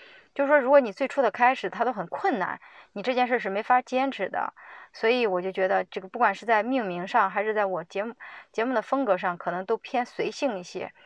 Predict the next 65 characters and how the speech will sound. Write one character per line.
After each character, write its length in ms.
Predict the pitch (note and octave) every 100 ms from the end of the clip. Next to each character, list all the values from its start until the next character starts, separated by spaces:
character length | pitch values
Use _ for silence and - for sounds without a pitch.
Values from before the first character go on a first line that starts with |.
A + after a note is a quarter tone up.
| - - - -
啊， 160 | F#3
为 180 | F3+ C#4
什 160 | A3+ F#3+
么？ 160 | D#3+ F3+
因 100 | A3+
为 80 |
这 80 | A#3+
本 140 | G#3+ F#3
身 120 | A3+
是 60 |
我 120 | A3 F3
的 80 |
性 260 | F#3+ C4+ G#3+
格， 260 | F3+ E3+ - - - - -
呃， 220 | F#3 F#3
另 180 | A3+ A#3
外 200 | G#3 F#3
就 120 | G3
是 180 | F3+ F3+
这 120 | G#3+
也 80 | F3+
便 240 | G#3 G3
于 40 |
我 160 | F3+ F#3
自 120 | E3+
己 60 | G3
的 100 | F3+
坚 240 | - G#3+
持。 320 | A3+ - - - - A3 -
其 80 |
实 60 | D#4
我， 220 | E4 G3 _ _
其 60 | -
实 100 | F4+
我 120 | B3
不 120 | -
太 140 | F#4
喜 120 | E4 A3
欢 120 | G3+
别 120 | A3+
人 100 | C#4
来 80 | D4+
定 260 | - D#4
义 60 | A3+
我， 320 | F#3 E3 D#3
说 180 | F#3 G#3+
你 140 | G3 F#3
是 140 | -
不 80 | A#3+
是 80 | A#3
深 160 | C4+
圳 80 | C4
女 60 | F#3+
孩 160 | E3+
儿 140 | - F#3
呀， 220 | F#3 F#3 _ - - _ -
呃， 260 | F#3+ F#3
然 180 | F3+ F#3+
后 380 | G3+ G#3+ F#3 - -
或 180 | - B3
者 120 | G3+
定 180 | B3+ A3
义 80 | G3
说 300 | G#3+ G#3 G#3+ - - -
你 640 | G3 F#3 F3 E3+ E3 E3+